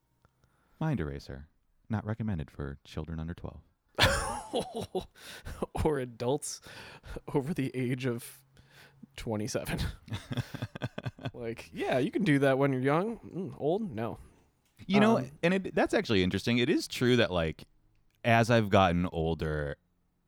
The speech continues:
Speaker 1: oh, geez, this is really embarrassing. This is just turning into a therapy one.
Speaker 2: Mm-hmm.
Speaker 1: Oh, well. As I've gotten older, this condition has gotten worse.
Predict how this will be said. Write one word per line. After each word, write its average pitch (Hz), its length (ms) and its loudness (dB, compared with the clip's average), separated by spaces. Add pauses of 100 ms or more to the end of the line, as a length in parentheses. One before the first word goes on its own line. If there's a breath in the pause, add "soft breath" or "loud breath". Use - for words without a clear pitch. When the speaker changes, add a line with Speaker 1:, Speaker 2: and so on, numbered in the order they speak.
(420)
Speaker 1:
oh, 71 260 -10
geez, 67 320 -16
this 131 180 -4
is 71 140 -14
really 67 180 -12
embarrassing. 67 460 -10
This 87 120 -8
is 73 60 -12
just 69 200 -16
turning 69 240 -10
into 71 200 -12
a 67 40 -10
therapy 69 480 -10
one. 67 320 -12 (100)
Speaker 2:
Mm-hmm. 190 200 -6 (200)
Speaker 1:
Oh, 73 60 -6
well. 67 280 -12 (500 soft breath)
As 131 300 4
I've 165 140 6
gotten 127 300 6
older, 95 400 6
this 85 200 -2
condition 90 460 -2
has 82 160 -4
gotten 73 300 -2
worse. 65 500 -10